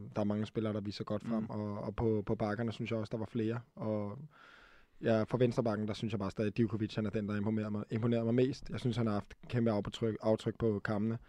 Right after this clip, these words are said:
Speaker 1: og har været vanvittigt stærk begge veje, øh, på banen. Så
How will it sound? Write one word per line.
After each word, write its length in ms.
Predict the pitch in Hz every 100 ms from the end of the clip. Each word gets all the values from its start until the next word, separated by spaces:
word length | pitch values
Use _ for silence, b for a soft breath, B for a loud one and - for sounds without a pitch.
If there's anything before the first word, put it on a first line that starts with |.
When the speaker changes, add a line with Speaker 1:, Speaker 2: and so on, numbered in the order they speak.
| b b b -
Speaker 1:
og 560 | 110 104 98 98 98 -
har 160 | 117
været 160 | 107 95
vanvittigt 340 | 101 107 98
stærk 240 | - 104 -
begge 200 | 107 101
veje, 500 | 98 104 104 104 104 113
øh, 260 | 107 98
på 120 | -
banen. 320 | 110 101 104 104
Så 260 | 110 98